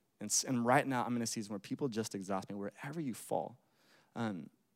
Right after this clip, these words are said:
we can't deny the fact that we have a God who says, "No, you need to meet. You need to gather. You need to, to come together and commune because, man, life is there and growth happens there 'cause you are wired for community," right?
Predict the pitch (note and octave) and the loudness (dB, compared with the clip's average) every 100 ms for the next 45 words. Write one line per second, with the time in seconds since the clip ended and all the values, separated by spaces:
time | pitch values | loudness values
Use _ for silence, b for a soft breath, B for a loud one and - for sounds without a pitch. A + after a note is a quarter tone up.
0 | _ - A#2+ - E3+ G#2+ A#2 A2 G#2+ B2 | _ -10 4 8 8 6 2 4 2 2
1 | G#2 - G2 G#2+ A2+ G2+ G#2 G#2 G2+ - | -2 -4 -2 -2 -2 -2 -2 -2 -2 -4
2 | G2 G#2 G#2 B2 C#3+ - F2 F2 F2 - | -6 -8 -4 -2 -2 -4 -8 -10 -12 -16
3 | - B B B2+ C#3 G#2+ - - G2+ G2+ | -18 B B 0 2 0 -6 0 2 2
4 | F#2+ B2 C#3+ A#2 B2 G2+ B B C#3 - | 0 0 0 0 0 0 B B -4 2
5 | - C3+ C3 A#2+ F#2+ G2 G#2+ G2+ G2 - | 2 2 0 -4 -6 -2 -2 -2 -4 -4
6 | A2+ G#2 G2 - - A2 G#2 A#2 D#3 A#2 | -6 -4 -6 -8 -8 -6 -4 -2 -2 -2
7 | G#2 A#2 G#2 F#2+ - b b b - - | -4 -4 -4 -4 -8 b b b -14 -10
8 | F#2 F#2+ A#2+ D3 - G#2+ G2+ F#2+ G2 G#2 | -6 -2 -2 -2 -4 -4 -4 -4 -4 2
9 | A2+ B2+ C3 G#2+ G2 F#2+ F#2 - A#2+ A2+ | 4 4 2 -4 -4 -8 -10 -2 2 4
10 | F#2+ F#2+ A2 C#3 B2+ A2 - - A2 G#2+ | 2 4 4 6 4 2 -2 0 4 4
11 | G2 - b b b _ - G#2+ G2+ F2 | 2 -2 b b b _ 0 2 2 -2
12 | - _ _ _ _ _ _ _ G#2 | -12 _ _ _ _ _ _ _ -4